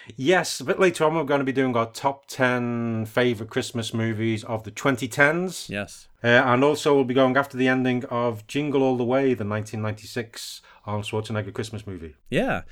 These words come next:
Speaker 2: Uh, so we've done the top ten Christmas movies of the eighties, the nineties, and the two thousands. And so we were like, "Well, can we do the two thousand and tens?" And we were like, "Well, the two thousand and tens are ending in about,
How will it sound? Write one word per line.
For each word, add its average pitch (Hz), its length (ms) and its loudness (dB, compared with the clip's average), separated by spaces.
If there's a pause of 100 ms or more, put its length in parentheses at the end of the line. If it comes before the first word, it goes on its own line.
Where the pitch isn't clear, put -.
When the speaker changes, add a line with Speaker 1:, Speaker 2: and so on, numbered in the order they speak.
(200)
Speaker 2:
Uh, 127 280 0
so 165 180 0
we've 151 240 0
done 165 420 0
the 135 360 -2
top 160 260 -6
ten 156 400 -2 (140)
Christmas 160 280 -4
movies 156 360 -2
of 131 400 -2
the 107 360 -2
eighties, 180 380 0
the 120 80 -2
nineties, 151 400 -2
and 131 80 -4
the 107 40 -6
two 117 140 -4
thousands. 139 560 -4 (280)
And 120 100 -6
so 135 100 -2
we 131 60 2
were 123 60 2
like, 113 160 -2
"Well, 120 100 -2
can - 100 -6
we 127 100 0
do 135 180 2
the 190 80 -2
two 202 160 -4
thousand 190 340 -2
and 190 100 -2
tens?" 190 360 -2
And 127 100 -2
we 127 60 -2
were 117 100 -2
like, 107 180 -2
"Well, 113 180 -2
the 110 100 -4
two 196 180 -6
thousand 190 300 -2
and 151 80 -2
tens 147 260 -6
are 123 160 -6
ending 113 380 -2
in 95 80 -4
about, 98 400 -4